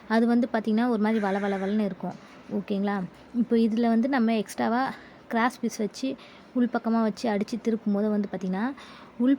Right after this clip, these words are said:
பக்கத்துலயும் வந்துட்டு கிராஸ் பீஸ் வச்சிருக்கிறதே தெரியாது. ஆனா நெக் லைனும் பாத்தீங்கன்னா அவ்வளோ ஒரு நீட்டா பர்ஃபெக்டா இருக்கும்.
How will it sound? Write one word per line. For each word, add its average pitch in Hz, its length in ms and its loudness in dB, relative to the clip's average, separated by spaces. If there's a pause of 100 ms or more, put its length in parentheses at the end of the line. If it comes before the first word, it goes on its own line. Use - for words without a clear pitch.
பக்கத்துலயும் 254 600 2
வந்துட்டு 214 400 2
கிராஸ் 226 340 0
பீஸ் 233 220 -4
வச்சிருக்கிறதே 233 540 0
தெரியாது. 190 680 0 (340)
ஆனா 214 120 2
நெக் 226 360 4
லைனும் 262 300 2
பாத்தீங்கன்னா 208 500 0
அவ்வளோ 247 200 0
ஒரு 220 200 2
நீட்டா 226 320 2 (100)
பர்ஃபெக்டா 208 500 0
இருக்கும். 190 260 -4